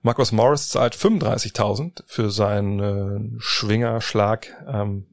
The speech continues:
ja, also nicht Schwinger im Sinne von, der wollte ihm, äh, ins Gesicht schlagen, sondern ihr wisst, was ich meine, diese, diese dumme Aktion da von hinten, ähm, gegen Doncic, ähm, in der letzten Partie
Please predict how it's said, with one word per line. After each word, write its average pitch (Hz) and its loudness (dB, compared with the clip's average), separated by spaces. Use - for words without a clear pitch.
ja, 98 -8
also 104 -6
nicht 98 -4
Schwinger 92 0
im 87 0
Sinne 87 0
von, 98 -4
der 92 -6
wollte 98 -6
ihm, 117 -8
äh, 139 -20
ins 147 -14
Gesicht 101 -4
schlagen, 95 -2
sondern 92 -4
ihr 104 -6
wisst, 101 0
was 90 -4
ich 98 -6
meine, 90 0
diese, 98 -8
diese - -8
dumme 113 0
Aktion 92 -2
da 87 -2
von - -4
hinten, 95 -2
ähm, 92 -4
gegen 95 -4
Doncic, 95 -2
ähm, 92 -2
in 101 -6
der 90 -2
letzten 92 -2
Partie 92 -4